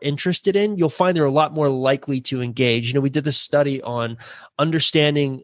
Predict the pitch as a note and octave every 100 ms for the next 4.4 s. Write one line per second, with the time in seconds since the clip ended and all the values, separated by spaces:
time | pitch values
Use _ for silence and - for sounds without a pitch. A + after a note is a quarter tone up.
0 | _ C#3+ B2+ C3+ C#3 B2 A2 A#2+ A2 G#2
1 | A2 A2+ A#2 C3 F3+ F3+ D#3+ E3 - C#3+
2 | C3+ B2 D#3+ C#3 C#3+ D3 C#3 B2 B2+ A#2+
3 | _ _ - - D3 D3+ D3+ E3 E3 D#3
4 | _ D3+ C3